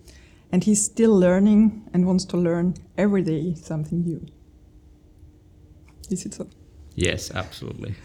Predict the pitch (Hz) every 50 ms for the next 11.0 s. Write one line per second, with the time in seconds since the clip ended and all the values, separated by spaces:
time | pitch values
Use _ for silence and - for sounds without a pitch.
0 | - - - - - - 170 170 180 - - - 185 190 214 190 175 - - -
1 | 202 175 175 175 175 175 175 185 - - 196 180 165 160 151 151 - 226 - -
2 | - - - - - _ _ _ _ _ - 156 190 214 190 - - - - 127
3 | - - 117 110 - 113 104 - - - 104 104 101 95 92 90 90 90 90 90
4 | 92 - - 107 101 95 87 - - - - - - - - - - - - 240
5 | 196 185 185 190 202 - 180 180 - 208 180 185 185 - - - - - - -
6 | - - - - - - - - - - - - - - - - - - - -
7 | - - - - - - - - - - - - - 226 226 214 - - - -
8 | - - - - - - - - - - 220 214 220 214 - 208 226 233 240 226
9 | 233 214 208 220 226 247 262 254 254 220 202 202 196 202 202 208 196 196 190 190
10 | 185 - 190 - - 180 175 - 190 190 180 175 175 - 196 185 185 - -